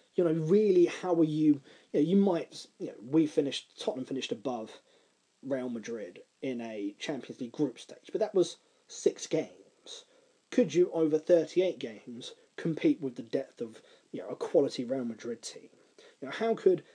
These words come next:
a smaller team, a non-founder member team, maintain quality players long enough without being picked apart? Imagine if you stuck that great Ajax team. Would you be able to keep them together for two, three seasons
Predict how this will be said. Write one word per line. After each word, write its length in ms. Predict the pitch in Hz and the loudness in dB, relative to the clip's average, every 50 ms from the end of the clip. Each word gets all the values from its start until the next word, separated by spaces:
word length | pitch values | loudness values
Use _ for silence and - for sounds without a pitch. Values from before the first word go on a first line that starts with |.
| _ _ - | _ _ -14
a 60 | - | -10
smaller 420 | - - 175 165 165 151 151 143 139 | -8 -2 2 4 4 6 6 4 2
team, 320 | - - - 156 139 139 - | 0 -2 -4 -2 -2 -2 0
a 60 | 156 | 2
non-founder 640 | 170 170 160 160 151 - 165 156 143 131 127 135 | 4 4 4 4 2 0 0 0 0 0 -2 -2
member 300 | 135 135 131 131 123 120 | 0 0 0 0 -2 -4
team, 440 | - - - 135 120 120 123 117 - - _ _ _ _ _ _ - | -6 -6 -6 -4 -4 -4 -6 -8 -8 -12 _ _ _ _ _ _ -4
maintain 380 | 156 151 143 143 - 151 143 139 | -2 -2 -2 0 0 -2 -2 0
quality 420 | - - 160 151 147 - 151 147 - _ - | 4 6 6 6 6 4 -4 -4 -4 _ -12
players 400 | - - 127 123 123 113 - - _ - | -8 -6 -4 -4 -4 -6 -8 -10 _ 0
long 420 | 139 143 147 156 165 156 151 151 | 4 6 8 8 8 8 6 2
enough 460 | 139 120 107 95 90 - - - - - _ _ _ _ _ - | 0 -2 -4 -8 -14 -18 -20 -20 -20 -20 _ _ _ _ _ -4
without 320 | 135 143 139 135 131 - | -2 0 0 -2 -2 0
being 220 | - 135 131 127 - | 0 0 0 -2 -4
picked 280 | - - - - - | -2 -2 -2 -2 -2
apart? 360 | - - - - 90 - - | -6 -6 -6 -10 -12 -10 -6
Imagine 260 | 151 165 190 180 180 175 | -2 0 2 2 2 2
if 80 | 151 | 2
you 60 | 165 | 0
stuck 260 | 156 - - - - - | 0 2 2 2 2 0
that 220 | 151 147 143 - - | -8 -8 -8 -4 0
great 220 | 135 151 147 147 - 147 | 4 4 4 4 2 -2
Ajax 420 | 143 135 120 104 107 - - - | -8 -8 -8 -10 -12 -14 -14 -14
team. 200 | - - - - _ _ _ _ - - - - _ - | -14 -14 -16 -18 _ _ _ _ -20 -20 -20 -20 _ 0
Would 260 | 147 170 180 151 - | 4 4 4 4 4
you 60 | 190 175 | 4 8
be 80 | 196 | 8
able 160 | 185 175 151 | 8 8 6
to 80 | - 151 | 0 -8
keep 200 | - - - - | -8 -8 -8 -6
them 100 | 156 135 | -6 -4
together 220 | - - 139 123 - - | 0 0 0 0 0 -6
for 80 | 135 | -8
two, 380 | - - - - 175 175 170 170 | -6 0 6 8 10 10 8 6
three 280 | - - 160 151 147 | 2 2 4 4 4
seasons 560 | 143 - - 147 135 123 117 123 127 123 - | 4 2 0 0 0 0 -2 -4 -6 -8 -8